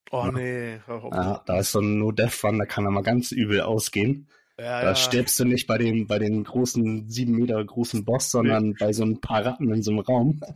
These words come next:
Speaker 1: Ich glaub tatsächlich, sind, die meisten Tode kommen auch durch die kleinen Gegner. Ich glaub nicht, dass die meisten Anzahl der Tode durch, äh, große Gegner passiert. Das will ich mal jetzt mal so
Speaker 2: Ja.
Speaker 1: festhalten.
Speaker 2: Ja, also die, ja, ja, also, also, na,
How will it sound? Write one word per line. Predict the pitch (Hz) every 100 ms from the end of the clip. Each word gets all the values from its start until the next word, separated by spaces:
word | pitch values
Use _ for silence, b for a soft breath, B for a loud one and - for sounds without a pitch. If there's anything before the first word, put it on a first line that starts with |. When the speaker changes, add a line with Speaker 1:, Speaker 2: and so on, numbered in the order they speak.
| - _ _ _
Speaker 1:
Ich | - -
glaub | 170 214
tatsächlich, | 247 202 220
sind, | 190 185 _
die | 147
meisten | 151 185 226
Tode | 196 214
kommen | 196 220 370
auch | 190
durch | 175 -
die | 165
kleinen | 170 214 233
Gegner. | 131 123
Ich | 117
glaub | 165 196 -
nicht, | 220
dass | 220 - - _ -
die |
meisten | 160 165 - 208 196
Anzahl | - 185 - 170
der | 156
Tode | - 170 175
durch, | 170 170 180
äh, | 180 180 180 185 - B B B
große | - 262 269 233
Gegner | 156 131
passiert. | - 127 - 117
Das | 117 -
will | 160
ich |
mal | 170
jetzt | 160 -
mal | 156
so |
Speaker 2:
Ja. | 98 107
Speaker 1:
festhalten. | 165 - 117 117 117 117 123
Speaker 2:
Ja, | 90 95
also | 101 92 87
die, | 85 101
ja, | 82 92
ja, | - 90 -
also, | 92 85 -
also, | 80 78 - B B B B
na, | 87 85